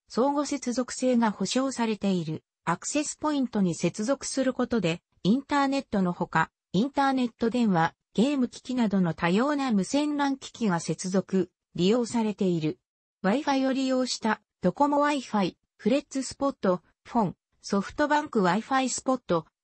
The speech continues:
エーユーWi-Fiスポットをはじめとする多くの有料、無料の公衆無線ranが存在する。また、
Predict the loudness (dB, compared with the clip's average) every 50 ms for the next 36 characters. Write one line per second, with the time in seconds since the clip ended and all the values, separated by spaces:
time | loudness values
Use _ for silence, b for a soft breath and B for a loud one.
0 | _ 0 2 2 4 2 2 2 0 0 0 0 0 -2 -2 -2 -2 -2 -2 -2
1 | -4 -8 -6 -4 -4 -4 -2 _ 0 0 0 0 0 0 -2 0 2 2 2 0
2 | 0 -4 -4 -2 0 0 2 2 2 0 -2 -2 0 0 0 2 2 2 2 2
3 | 2 2 2 2 2 0 0 -2 -4 _ _ _ _ _ -6 -4 -2 0 0 0
4 | 0 0 0 0 -2 0 2 2 2 2 0 -2 -2 -2 -2 0 0 -2 -2 -2
5 | -2 -2 0 0 0 0 2 2 2 0 -2 -4 -4 -2 0 0 0 0 -2 -2
6 | -4 -4 -4 -6 -6 -8 -8 _ _ _ _ _ _ _ _ _ _ _ _ _
7 | _ _ _ _ -10 -10 -10 _ _ -2 -2 0 2 0 0 0 0